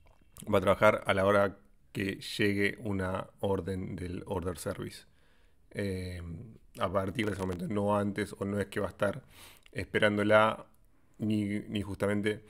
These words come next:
porque bueno, primero que no sabe cuándo se va a crear la orden. Eh, este, por ejemplo, sí sabe cuándo se envió la orden, pero no sabe cuándo, cuándo se recibe. El tema es que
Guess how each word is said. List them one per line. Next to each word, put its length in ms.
porque 180
bueno, 200
primero 180
que 80
no 80
sabe 340
cuándo 260
se 80
va 40
a 20
crear 160
la 100
orden. 440
Eh, 380
este, 260
por 280
ejemplo, 300
sí 180
sabe 280
cuándo 200
se 100
envió 120
la 80
orden, 200
pero 220
no 100
sabe 200
cuándo, 280
cuándo 200
se 100
recibe. 440
El 140
tema 140
es 80
que 300